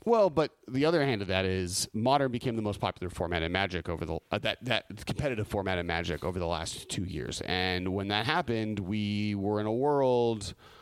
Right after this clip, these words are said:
where if they weren't these master sets, that A, probably wouldn't have happened. I think w-, the reason Modern became as popular as it did is 'cause people gained more access to it with master sets. And B,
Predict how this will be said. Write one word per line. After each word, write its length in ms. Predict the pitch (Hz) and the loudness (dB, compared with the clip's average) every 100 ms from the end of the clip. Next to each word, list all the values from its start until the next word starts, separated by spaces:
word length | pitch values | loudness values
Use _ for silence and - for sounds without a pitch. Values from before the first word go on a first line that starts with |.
| - | -10
where 220 | - 107 | -2 0
if 160 | 92 - | 0 -2
they 100 | 107 | -2
weren't 300 | 95 127 139 | 0 0 0
these 180 | 123 95 | -2 0
master 380 | 101 90 95 90 | 0 0 -2 -2
sets, 500 | 78 78 - - - _ _ _ _ _ | 0 -2 -2 -8 -10 _ _ _ _ _
that 420 | 95 101 107 101 - - | -10 -2 2 2 0 0
A, 180 | 180 | 2
probably 280 | 170 170 151 | 4 2 2
wouldn't 220 | 131 135 131 | 2 0 0
have 40 | |
happened. 300 | 82 92 104 - | -2 -4 -6 -6
I 40 | |
think 180 | - 90 | -6 -4
w-, 140 | 98 | -6
the 120 | 90 95 | -4 -2
reason 260 | 101 95 | -2 -2
Modern 200 | 92 90 | -2 -2
became 260 | 85 85 95 | -4 -4 -4
as 80 | 92 | -2
popular 320 | 90 85 87 | -4 -2 -2
as 100 | 90 | -2
it 80 | 92 | -4
did 120 | 82 | -4
is 100 | 87 | -4
'cause 140 | - 87 | -6 -6
people 300 | 90 - 92 | -4 -6 -4
gained 200 | 92 87 | -4 -2
more 120 | 95 | -2
access 300 | 78 - 82 | -2 -4 -6
to 100 | 92 | -4
it 40 | |
with 140 | 90 95 | -4 -4
master 280 | 76 78 82 | -6 -6 -4
sets. 240 | 85 - - - - | -6 -6 -16 -14 -4
And 260 | 110 110 | -4 -2
B, 600 | 139 175 160 139 135 127 | 0 2 4 4 4 0